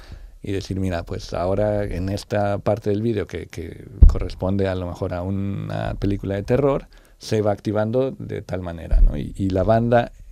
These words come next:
eh, que estará en el escenario irá sonificando al mismo tiempo el, el, lo que el casco le vaya diciendo, ¿no? Lo que la persona que, usando el casco le vaya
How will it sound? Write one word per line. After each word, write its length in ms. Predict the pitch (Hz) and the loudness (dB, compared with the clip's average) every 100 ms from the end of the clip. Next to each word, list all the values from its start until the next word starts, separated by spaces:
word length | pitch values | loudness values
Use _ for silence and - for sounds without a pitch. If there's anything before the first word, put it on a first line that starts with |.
| - - - - | -20 -18 -14 -8
eh, 140 | 117 | -6
que 280 | - 95 95 | 2 2 2
estará 240 | - 98 | 0 2
en 80 | 101 | 4
el 100 | 101 | 4
escenario 640 | 107 123 127 120 123 170 - - - - - | 2 4 4 6 6 4 -4 -16 -20 -20 -4
irá 260 | - 107 107 | 4 6 6
sonificando 680 | 120 107 101 104 117 123 | 6 2 2 2 2 4
al 140 | 131 104 | 0 0
mismo 320 | 104 101 107 | -4 -2 -2
tiempo 400 | 113 104 113 - - - - - - - - | 0 0 0 -2 -4 -16 -20 -20 -20 -20 -14
el, 600 | - 98 95 92 87 82 - | -2 0 2 2 2 0 0
el, 800 | 92 87 82 80 78 - - 101 | 0 2 0 -2 -4 -6 -4 2
lo 140 | 90 | 2
que 240 | - 90 90 | 4 2 2
el 260 | 87 90 - | 0 -2 0
casco 480 | 98 92 - 107 104 | 0 0 -2 -2 0
le 120 | 92 | -2
vaya 240 | 90 87 | -4 -2
diciendo, 480 | 90 - - - - | -2 -4 -6 -10 -12
¿no? 120 | - 71 | -6 -4
Lo 100 | - | -2
que 160 | 85 | -2
la 140 | 87 90 | -2 0
persona 440 | - 95 131 110 | 0 4 4 4
que, 140 | - | 0
usando 320 | 87 - 98 101 | -2 0 2 2
el 60 | |
casco 300 | 101 113 - | 2 -4 -4
le 100 | 92 | -6
vaya 200 | - - | -6 -8